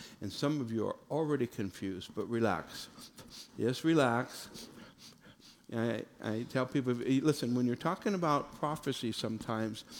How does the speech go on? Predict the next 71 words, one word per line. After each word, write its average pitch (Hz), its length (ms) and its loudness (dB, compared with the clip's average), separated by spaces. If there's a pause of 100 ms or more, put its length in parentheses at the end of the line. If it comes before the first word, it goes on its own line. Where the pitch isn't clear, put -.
(140)
you 143 120 2
can 139 200 4
get 131 220 4
lost, 131 500 0
but 120 80 2
if 113 100 -2
the 117 120 0
teacher 196 440 0
can 113 220 0
bring 123 180 2
you 113 140 2
back, 104 460 0 (520)
can 113 180 0
bring 120 140 4
you 120 140 4
right 120 200 2
back, 120 280 4 (100)
but 110 140 0
it, 123 180 0
as 117 100 -6
long 131 220 4
as 127 100 0
you 127 60 0
don't 120 220 0
quit. 104 340 2 (100)
Like, 107 200 2
you 127 80 4
know, 127 100 6
you 123 140 4
go, 117 100 2
"I 120 140 4
don't 95 180 0
get 107 180 0
this," 107 260 0
and 98 80 -4
you 104 60 -4
shut 104 300 -4
down. 107 320 0 (400)
No, 135 160 2
just 135 280 -4
hang 262 160 0
in 117 120 2
there. 95 180 -2 (300)
I 135 140 2
can't 175 340 0
give 147 180 2
it 131 120 2
all 135 160 2
to - 160 -2
you 160 80 4
at 151 100 0
once, 107 280 0
I'm 107 80 -4
just, 117 200 -6
but 123 160 0
we'll 143 200 2
get 135 280 0
there, 87 260 0
all 101 80 4
right? 127 240 4
Everybody 147 240 2
say, 165 200 2
turn 196 200 -2
to 196 40 0
your 170 80 2
neighbor, 135 220 0
"He'll, - 240 -2
he'll 220 120 4
get 156 240 0
there. 107 280 0
He'll, 180 180 -4